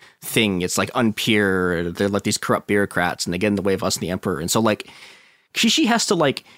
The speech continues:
do this incredibly elaborate dance to convince all of the, the, the, the fascist officers in, in, in Manchukuo that, like,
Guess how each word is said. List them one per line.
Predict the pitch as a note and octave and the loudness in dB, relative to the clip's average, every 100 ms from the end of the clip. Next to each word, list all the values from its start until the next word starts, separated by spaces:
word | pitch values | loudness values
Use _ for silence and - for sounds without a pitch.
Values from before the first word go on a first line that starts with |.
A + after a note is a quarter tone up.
| _ | _
do | D3 F3+ | 4 4
this | G3 G3 | 6 4
incredibly | D#3+ C#3 D#3 D#3+ | 2 2 2 4
elaborate | C3+ A#2 C3 A2+ | 4 4 2 0
dance | A2 F#2+ B2 - | 0 2 2 2
to | - | 0
convince | A2+ A2 G#2+ B2+ | 0 2 2 2
all | - G#2+ | 2 2
of | A2 | 4
the, | G#2+ - | 2 0
the, | G#2+ - | -2 0
the, | - | -2
the | G#2+ G#2+ | 0 0
fascist | A2+ A2+ A2+ | 2 2 2
officers | F#2 F#2+ - G#2 F#2+ F#2 - | 2 0 0 2 2 0 -2
in, | G2+ F#2 F2 F2 | 0 0 0 -2
in, | - F2+ F2 F2 | -2 -2 -2 -2
in | A2+ | 0
Manchukuo | G2+ - G#2+ A#2 | 0 0 2 2
that, | A2 | 2
like, | F2 | 0